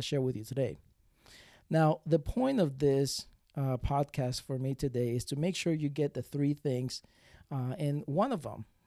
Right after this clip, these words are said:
nu-, number one, is, is actually make a written plan. Uh, like, like,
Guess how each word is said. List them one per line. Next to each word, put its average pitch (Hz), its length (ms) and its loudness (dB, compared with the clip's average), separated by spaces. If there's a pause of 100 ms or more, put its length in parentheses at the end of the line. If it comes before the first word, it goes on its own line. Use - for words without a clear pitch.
(180)
nu-, 147 260 -2
number 165 240 2
one, 151 420 -2
is, 151 360 2 (500)
is 147 140 -2
actually 247 560 -2 (420)
make 180 720 -2 (100)
a 143 220 2
written 151 560 0 (400)
plan. 175 400 4 (800)
Uh, 156 60 -10
like, 156 320 -4
like, 151 180 -2